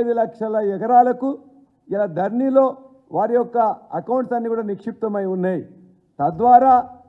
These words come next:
రైతు బంధువు ఇచ్చాం, రైతు బీమా ఇచ్చినాం, ఇతర ఏ అవసరాలకైనా చెప్పి కూడా అద్భుతంగా సాగ-, పాలన సాగించాం. ఇవాళ మీరు పదే పదే అబద్ధాలు చెప్తూ, ఇలా రెవెన్యూ అధికారుల ద్వారా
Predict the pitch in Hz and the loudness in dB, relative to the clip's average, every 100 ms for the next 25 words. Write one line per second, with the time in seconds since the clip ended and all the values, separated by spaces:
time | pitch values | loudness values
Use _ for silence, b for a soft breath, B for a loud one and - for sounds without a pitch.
0 | _ _ 127 165 233 262 220 233 247 254 | _ _ -6 -4 -2 -4 -2 0 0 -2
1 | 190 247 247 262 - _ _ _ _ _ | -4 -2 -2 -4 -12 _ _ _ _ _
2 | _ _ - 160 208 214 233 240 247 240 | _ _ -6 -4 -4 -2 -2 0 -2 -4
3 | - 240 254 247 - - _ _ _ - | -6 -6 -4 -6 -12 -20 _ _ _ -14
4 | 170 160 277 254 247 269 262 247 240 240 | -12 0 2 4 4 2 0 2 0 0
5 | 233 226 208 214 214 214 208 196 156 202 | -6 -8 -8 -8 -6 -4 -4 -4 -6 -6
6 | 214 202 190 185 180 - - - 170 185 | -6 -6 -6 -4 -4 -6 -18 -10 -4 -4
7 | 185 180 165 170 170 160 160 117 - _ | -4 -6 -4 -4 -4 -4 -6 -6 -14 _
8 | _ _ 135 165 202 196 208 208 196 - | _ _ -10 -6 -4 -4 -4 -2 -2 -4
9 | 165 165 247 269 269 247 247 247 208 240 | -6 2 6 8 6 4 2 2 2 0
10 | 233 220 202 - - 202 143 - - _ | 0 0 -2 -6 -2 0 0 -8 -20 _
11 | _ 175 190 175 196 240 262 285 254 214 | _ -8 -6 -4 -2 0 2 2 2 0
12 | 208 233 220 220 202 208 214 | -2 0 0 -4 -2 0 2